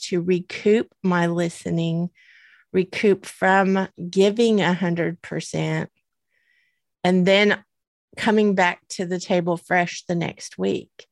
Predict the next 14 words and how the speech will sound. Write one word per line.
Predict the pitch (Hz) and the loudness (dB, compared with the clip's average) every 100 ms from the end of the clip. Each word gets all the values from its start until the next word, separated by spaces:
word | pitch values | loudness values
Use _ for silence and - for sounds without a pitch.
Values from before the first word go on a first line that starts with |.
| _ _ - - - _ | _ _ -20 -20 -20 _
So | 208 | 2
I | 196 | 2
think | 196 233 254 - | 2 0 0 2
that | 240 208 - | 2 2 0
setting | - - 196 202 214 | -10 -2 0 2 0
ourselves | 196 180 - 175 175 175 - | 0 -2 -2 -4 -4 -8 -4
up | 170 160 - | -2 -2 -4
to | - 220 | -6 -4
listen, | 220 226 220 - 247 247 226 | 0 0 -2 -4 -6 -4 -2
doing | 190 190 180 | 0 0 -2
the | - | -2
on-ramp, | 170 180 190 196 202 196 - - | -2 0 2 2 0 -2 -8 -8
the | - 247 | -2 0
off-ramp, | 175 190 190 - 180 175 180 | 2 2 0 -4 -4 -4 -4